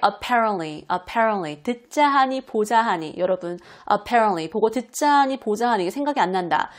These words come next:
제가 링크 걸어 드릴 테니까 꼭 다시 확실히 리뷰해 주세요. 그래서 apparently, 듣자 하니 보자 하니 약간 모든 게 다 컨트롤되지 못하는 것 같은 느낌인 거예요.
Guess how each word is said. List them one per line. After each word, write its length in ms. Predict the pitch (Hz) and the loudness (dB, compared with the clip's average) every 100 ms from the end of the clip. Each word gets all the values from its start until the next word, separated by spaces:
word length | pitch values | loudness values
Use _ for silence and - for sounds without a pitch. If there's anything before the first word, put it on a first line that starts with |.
| - | -16
제가 180 | - 196 | -4 0
링크 220 | 196 208 | 0 -2
걸어 220 | 196 185 | -2 -2
드릴 160 | 180 196 | -2 -4
테니까 600 | 220 180 165 165 196 233 | -4 -4 -4 -4 -4 -2
꼭 160 | 320 320 | -2 -2
다시 380 | - 196 - 175 - | -4 -6 -4 -6 -6
확실히 380 | 294 - 269 | -8 -4 -4
리뷰해 320 | 185 180 202 - | -4 -2 -2 -2
주세요. 600 | 165 196 165 156 254 370 - - | -4 -6 -4 0 0 0 -4 -20
그래서 260 | - - 226 | -6 2 2
apparently, 540 | 220 277 269 208 160 - | 2 2 2 2 -2 -4
듣자 340 | 269 - 330 | -6 -2 0
하니 220 | 330 320 | 0 -2
보자 300 | - 226 277 | -4 -2 0
하니 500 | 269 196 262 214 - - - 277 | 0 0 -4 -8 -10 -16 -2 0
약간 520 | 294 330 277 196 190 | 2 4 4 2 0
모든 360 | 247 302 381 | 0 2 2
게 100 | 370 | 2
다 80 | 302 | 0
컨트롤되지 720 | 294 403 392 - 381 349 320 | -2 -2 -2 0 0 0 -2
못하는 420 | 226 294 - 415 381 | -4 -4 0 2 4
것 60 | |
같은 220 | 277 240 | 2 0
느낌인 320 | 196 - 233 202 | -6 -4 -2 -2
거예요. 580 | 170 156 208 214 147 | -2 -2 -2 -2 -8